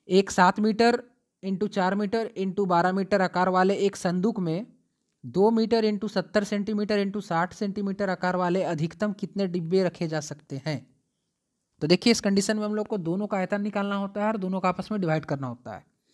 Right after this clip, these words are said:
तो पहले जो बड़ा वाला है उसको ऊपर रखेंगे और छोटा वाला से डिवाइड कर देंगे। तो आयतन क्या हो जाएगा इसका, एलबीएच दिया है तो एलबीएच डायरेक्ट निकाल लेंगे हम लोग।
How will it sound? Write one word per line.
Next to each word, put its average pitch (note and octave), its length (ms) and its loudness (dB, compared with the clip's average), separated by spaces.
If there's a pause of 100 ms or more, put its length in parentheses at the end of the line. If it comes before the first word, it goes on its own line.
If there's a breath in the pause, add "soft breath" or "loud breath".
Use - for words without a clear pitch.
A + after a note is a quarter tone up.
(300 soft breath)
तो D#3 80 -8
पहले D#3 240 -2
जो F#3+ 140 -2
बड़ा E3 220 2
वाला F#3+ 260 2
है F#3+ 160 0
उसको F#3 320 -6 (160)
ऊपर D#3+ 240 -6
रखेंगे G3 320 -4
और A#3+ 80 -4
छोटा E3 280 -10
वाला E3 160 -4
से E3+ 120 -10
डिवाइड B2+ 260 -8
कर C3+ 140 -14
देंगे। D3+ 260 -10 (960)
तो - 60 -16
आयतन F3 320 -2
क्या A#3+ 140 0
हो A#3 80 2
जाएगा A3+ 260 0
इसका, A3 280 -6
एलबीएच G#3 480 0
दिया A3+ 260 0
है A#3 140 0
तो G#3 120 -6
एलबीएच F3+ 420 0
डायरेक्ट G3 320 -4
निकाल G3+ 240 -4
लेंगे G3+ 220 -6
हम G3+ 140 -8
लोग। G#3+ 300 -10